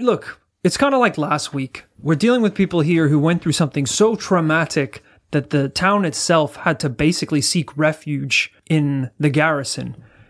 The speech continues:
Last week, we had a town that was put under such threat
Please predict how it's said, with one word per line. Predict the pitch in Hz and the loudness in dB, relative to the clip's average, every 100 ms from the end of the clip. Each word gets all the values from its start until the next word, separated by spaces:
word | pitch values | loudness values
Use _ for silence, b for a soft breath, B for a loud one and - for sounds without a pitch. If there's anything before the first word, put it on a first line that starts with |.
| b | b
Last | 143 180 233 - | 0 2 2 0
week, | 170 143 - | 0 0 0
we | 151 | 2
had | 156 | 2
a | 147 | 0
town | 175 156 151 | 0 2 2
that | 135 | 0
was | 139 | -2
put | - 185 165 | 0 0 0
under | 156 160 143 | 0 0 0
such | - 208 - - | 2 0 0 -6
threat | - 165 214 196 | -2 2 2 -2